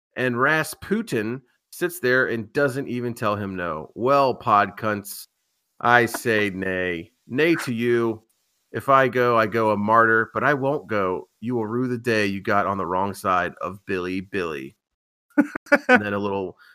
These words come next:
Speaker 1: picture, it says, "Forget the heat. I'm gonna throw gasoline on this motherfucker." Uh, okay, Dilly, first of all, a lot to unpack there. One, in what way is the P S S,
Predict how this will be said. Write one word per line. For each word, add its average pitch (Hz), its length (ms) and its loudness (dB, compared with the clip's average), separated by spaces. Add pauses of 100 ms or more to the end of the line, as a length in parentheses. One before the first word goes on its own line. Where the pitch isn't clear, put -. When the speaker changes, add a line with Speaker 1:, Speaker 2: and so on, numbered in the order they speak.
(140)
Speaker 1:
picture, 101 320 -4
it 85 40 -2
says, 101 260 -4
"Forget 123 380 -2
the 127 80 -2
heat. 110 300 -2
I'm 104 140 -4
gonna 104 200 0
throw 104 240 0
gasoline 101 500 2
on 92 100 -2
this 87 140 -8
motherfucker." 92 640 -6 (1080)
Uh, 165 360 8
okay, 101 440 6
Dilly, 104 360 0
first 139 360 2
of 117 60 4
all, 107 120 8
a 104 40 6
lot 104 260 6
to 92 100 -2
unpack 92 340 2
there. 92 280 2 (180)
One, 156 500 4 (760)
in 139 200 2
what 180 220 6
way 127 280 8
is 107 160 4
the 101 100 2
P 131 280 2
S 117 200 4
S, 104 420 2